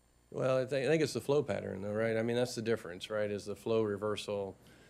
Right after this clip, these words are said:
is in the humans is infrarenal, and in mice it's suprarenal, and that's sort of the big difference. And, um, uh, we have some data that suggests that A N H two receptor, uh, expression is different and influenced by that flow environment.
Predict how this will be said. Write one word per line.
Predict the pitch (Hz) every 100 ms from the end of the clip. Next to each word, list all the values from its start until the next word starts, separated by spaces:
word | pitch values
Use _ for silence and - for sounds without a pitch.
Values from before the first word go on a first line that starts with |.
| - -
is | 104 104 101 101 -
in | 110 101
the | 101 98
humans | 117 110 104 104 98
is | 98 92
infrarenal, | 101 - 107 107 110 120 110 110
and | 104 98
in | 98
mice | 98 101 104 -
it's | 85 -
suprarenal, | 110 - 90 90 87 107 -
and | 104
that's | 101 101
sort | - - 101
of | 95
the | 90
big | 95 90
difference. | 92 90 92 92 - -
And, | 90 87 - - - - - 101 98
um, | 95 95 95 95 - - 117
uh, | 104 -
we | 117 107
have | 101
some | - 101
data | 104 98
that | 98
suggests | 104 98 98 -
that | 95
A |
N | 98
H | 95
two | - 110
receptor, | 95 - 98 - 98 95 - - - -
uh, | 117
expression | 110 - - 98 -
is | 92 90
different | 98 98 90
and | 95
influenced | 92 90 92 95 -
by | 101
that | 104 98
flow | 104 95
environment. | 92 92 90 90